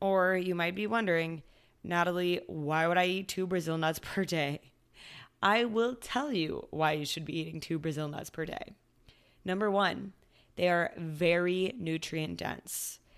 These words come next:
They have a huge dose of selenium. They have copper, magnesium,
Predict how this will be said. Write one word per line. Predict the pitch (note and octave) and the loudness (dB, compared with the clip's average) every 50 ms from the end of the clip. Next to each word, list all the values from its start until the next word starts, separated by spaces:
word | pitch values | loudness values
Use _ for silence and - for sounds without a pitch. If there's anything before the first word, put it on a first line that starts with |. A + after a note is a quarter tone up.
| - - - | -20 -12 -2
They | - F3+ | 0 4
have | F3+ F3 F3 E3 - | 4 4 4 2 0
a | F3 F3+ F3+ F#3 | -2 0 0 0
huge | F#3 - - - A#3+ A#3 A3+ A#3 A#3 A#3 A#3+ A#3 A3+ G#3 F#3 E3+ D#3 | -2 -4 -6 -6 -2 0 0 2 2 2 0 0 0 0 -2 -2 0
dose | - E3+ D#3+ E3 D#3+ - | 0 2 2 0 -2 -4
of | - F3 D3 | -4 -4 -4
selenium. | - - F3+ E3 D#3+ D#3 D#3 D#3 D#3 E3 D#3+ E3 G3 A3 A3+ - _ - - - - | -4 -4 -2 0 0 0 -2 -2 -4 -4 -4 -4 -4 -6 -8 -12 _ -20 -20 -12 -4
They | - F3 | 0 2
have | F3 D#3+ D#3 - - | 4 4 2 0 -4
copper, | - - D#3+ D#3+ D#3 - G3 G3 G#3+ A3 | 0 2 4 4 4 4 2 2 2 2
magnesium, | G3 E3+ D#3 D#3 D#3 D#3 D#3 D#3+ D#3+ D#3+ D#3+ E3 - F#3+ F#3+ G#3 G#3+ A3+ | 2 2 0 0 0 -2 -2 0 -2 -2 -2 -2 -2 0 0 0 0 -2